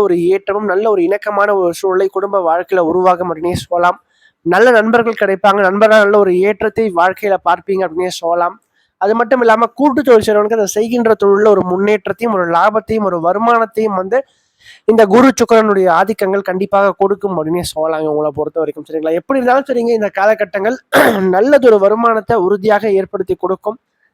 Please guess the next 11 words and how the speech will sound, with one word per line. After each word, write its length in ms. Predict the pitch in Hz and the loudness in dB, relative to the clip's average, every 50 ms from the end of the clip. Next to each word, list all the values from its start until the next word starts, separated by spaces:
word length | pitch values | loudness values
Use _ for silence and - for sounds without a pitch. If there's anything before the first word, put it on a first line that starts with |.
| _ - | _ -8
அதே 200 | 165 170 214 233 247 | -4 -2 0 0 0
மாதிரி 240 | 240 233 226 240 254 | 2 2 0 0 0
அதற்கேற்ற 540 | 233 190 175 185 175 - 202 208 202 208 233 - | -2 -4 -4 -6 -6 -2 -2 -2 -2 -2 -4 -4
செலவுகளையும் 640 | - - 180 185 208 214 190 196 196 208 226 233 - | -4 -2 0 0 2 2 2 0 0 0 -4 -4 -4
ஏற்படுத்தி 440 | 170 170 165 - 175 170 170 - 175 | -4 -4 -4 -4 -6 -6 -6 -8 -8
கொடுக்கும். 420 | - 151 151 160 - - 160 - _ _ _ _ _ _ _ _ _ _ _ _ _ _ _ _ _ _ _ - _ _ _ _ _ _ _ _ _ _ _ _ _ _ _ _ _ _ _ _ | -6 -6 -6 -6 -6 -10 -12 -14 _ _ _ _ _ _ _ _ _ _ _ _ _ _ _ _ _ _ _ -20 _ _ _ _ _ _ _ _ _ _ _ _ _ _ _ _ _ _ _ _
அதற்கடுத்து 340 | - 180 175 202 202 196 - | -8 -6 -4 -4 -4 -4 -2
சந்திராஷ்டம 420 | 202 202 214 233 233 - 262 262 247 | 0 2 2 2 0 0 -2 0 0
நாட்களை 300 | 233 220 233 214 208 185 | 0 0 0 0 0 0
பொறுத்த 280 | 156 180 180 180 196 | 0 -2 -4 -2 -2
வரைக்கும் 340 | 202 190 185 190 - 226 220 | -2 -4 -4 -6 -8 -10 -10